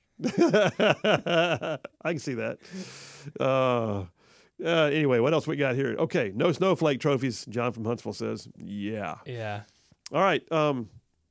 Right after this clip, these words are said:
Speaker 1: you may wanna know, as much as I was talking about racist roads and activist regulators, that apparently the construction industry, I didn't know this, Boomer,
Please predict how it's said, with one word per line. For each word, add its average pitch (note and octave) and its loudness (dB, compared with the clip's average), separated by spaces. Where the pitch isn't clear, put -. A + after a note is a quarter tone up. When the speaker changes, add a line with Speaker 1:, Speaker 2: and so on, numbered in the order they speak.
Speaker 1:
you D3 -2
may A3+ 4
wanna G#3+ 4
know, B2+ 4
as A#2+ -4
much F3 2
as E3 0
I F3+ 2
was D3+ 2
talking D#3+ 2
about C3 2
racist E3+ 2
roads D3+ 0
and B2 -4
activist C3 -4
regulators, F#2+ -4
that E3 4
apparently F3+ 2
the B2+ 0
construction D#3+ -4
industry, A2 -6
I C#3+ 0
didn't C#3+ -2
know C#3+ -2
this, G2+ -8
Boomer, A2 -10